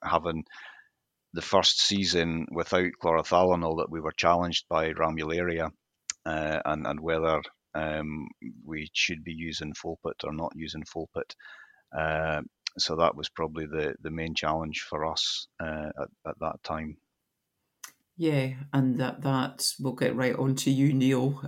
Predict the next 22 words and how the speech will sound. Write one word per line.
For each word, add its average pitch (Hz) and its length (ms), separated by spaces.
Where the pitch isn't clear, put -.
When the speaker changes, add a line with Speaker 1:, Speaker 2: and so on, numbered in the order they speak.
Speaker 2:
um, 127 560
and 131 180
that 123 160
ramularia 131 720
point 131 300
that - 160
Peter's 143 340
just 135 300
raised. 135 440
So, 127 460
yeah, 170 180
it 135 380
came 165 180
in 147 220
late. 139 400
It 143 80
may 135 140
have 139 160
been 135 180
a 131 40
factor 135 580
of, 127 200